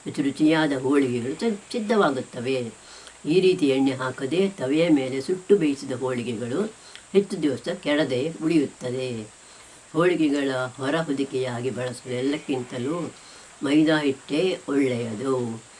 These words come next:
ಇದನ್ನು ಜರಡೆ ಹಿಡಿದು ಸಾಕಷ್ಟು ಉಪ್ಪು ಹಾಕಿ ನೀರಿನಲ್ಲಿ ಚೆನ್ನಾಗಿ ನಾದಬೇಕು. ಈ ಹಿಟ್ಟು ಚಪಾತಿ ಹಿಟ್ಟಿಗಿಂತ ತುಸು ತೆಳ್ಳಗಾಗಿರಬೇಕು. ಇದರೊಂದಿಗೆ ಸಾಕಷ್ಟು,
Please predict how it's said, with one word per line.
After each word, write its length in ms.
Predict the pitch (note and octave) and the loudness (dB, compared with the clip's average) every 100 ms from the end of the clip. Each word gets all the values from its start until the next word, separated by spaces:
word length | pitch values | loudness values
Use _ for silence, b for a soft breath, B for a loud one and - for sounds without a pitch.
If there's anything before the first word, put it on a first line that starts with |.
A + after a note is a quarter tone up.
| B - - | B -20 -8
ಇದನ್ನು 260 | G2+ D3 C3+ | -2 0 0
ಜರಡೆ 400 | B2 C#3 D#3 E3+ | 0 0 2 2
ಹಿಡಿದು 320 | C#3+ B2+ D#3 | 2 0 -4
ಸಾಕಷ್ಟು 560 | C#3+ C3+ - G3+ - C#3+ | -6 -10 -4 -6 -2 -4
ಉಪ್ಪು 240 | - E3+ | -4 -8
ಹಾಕಿ 360 | E3 A#2+ - F3 | -6 -6 0 2
ನೀರಿನಲ್ಲಿ 680 | C#3 F3+ E3+ C#3+ C3+ C3+ | 4 4 4 2 0 -4
ಚೆನ್ನಾಗಿ 600 | C3+ C3+ C3 C3+ C#3 D#3+ G3+ B B B B - - - | -4 -6 -2 -2 -2 -2 -6 B B B B -20 -10 2
ನಾದಬೇಕು. 680 | G3+ D#3+ C3 B2+ B2 - C3+ B2 G2+ - - - - - - - - - - - D#3+ | 4 4 0 -2 -4 -2 -2 -2 -4 -8 -16 -20 -20 -20 -20 -20 -20 -20 -20 -14 -2
ಈ 140 | G3+ | 0
ಹಿಟ್ಟು 340 | F3+ C#3 D3 C#3+ C#3+ - | 2 -2 -2 -4 -6 -10
ಚಪಾತಿ 400 | C3+ D#3 E3+ F3+ | -4 -2 -2 -4
ಹಿಟ್ಟಿಗಿಂತ 440 | C3+ C3+ B2+ C3+ | -4 -4 -4 -4
ತುಸು 520 | B2+ C3 B2+ B2+ A#2+ | -4 -8 -8 -8 -8
ತೆಳ್ಳಗಾಗಿರಬೇಕು. 1160 | - A#2+ C#3+ D3 C3 A#2+ A#2+ A2 A#2+ A2 - B2 A2+ G#2+ - B B B - - | -8 -4 -2 -2 -4 -4 -6 -6 -8 -8 -8 -8 -6 -10 -14 B B B -20 -10
ಇದರೊಂದಿಗೆ 460 | B2 C#3+ E3+ D3 C3 | -2 2 2 2 0
ಸಾಕಷ್ಟು, 580 | B2 B2 C3 - - | -6 -8 -8 -8 -8